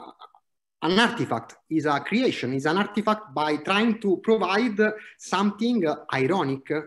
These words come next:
that is actually the major, the major, uh, aim of social media. In fact, on social media, uh, you know, we, social media are not designed to provide, uh, um,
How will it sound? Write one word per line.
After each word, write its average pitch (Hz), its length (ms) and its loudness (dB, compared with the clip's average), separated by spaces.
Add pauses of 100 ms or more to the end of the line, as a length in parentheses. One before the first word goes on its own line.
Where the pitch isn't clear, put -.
(100)
that 170 180 -4
is 185 220 -2
actually 226 320 -4
the 127 200 -2
major, 135 540 -2
the 131 80 -6
major, 127 460 0 (120)
uh, 120 440 -8
aim 131 560 0
of 127 180 -8
social 135 240 -6
media. 123 320 -4 (800)
In 185 120 -2
fact, 156 280 -2
on 214 100 -2
social 208 240 0
media, 175 480 2
uh, 131 80 -4 (880)
you 196 140 4
know, - 320 4 (400)
we, 208 280 -2 (260)
social 208 220 2
media 156 220 4
are 139 40 -2
not 196 180 2
designed 147 520 0
to 135 240 0 (100)
provide, 135 640 -2
uh, 135 280 0 (220)
um, 120 880 -6